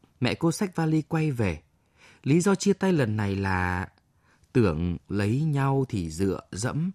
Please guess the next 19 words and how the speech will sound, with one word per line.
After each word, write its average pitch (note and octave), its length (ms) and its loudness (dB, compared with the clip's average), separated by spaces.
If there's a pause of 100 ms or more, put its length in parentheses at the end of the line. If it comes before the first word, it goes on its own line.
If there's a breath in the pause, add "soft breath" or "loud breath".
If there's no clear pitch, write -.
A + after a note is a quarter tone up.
(200 loud breath)
chăm D#3 260 2
sóc F#3+ 260 -2
lẫn D#3+ 260 0
nhau, E3+ 320 2 (500 soft breath)
chứ D#3 360 4 (220 loud breath)
mẹ D3 120 4
cứ G3+ 140 2
phải A#2 160 0
thui E3+ 220 2
thủi G#2+ 260 2
nấu C3+ 320 0
cơm F3+ 240 2
dọn C#3 240 0
dẹp G#2 240 -4
một G2 240 -2
mình, G2+ 280 2 (540)
thà F#2 440 -4 (400 soft breath)
về A2 200 2
hầu F2+ 300 2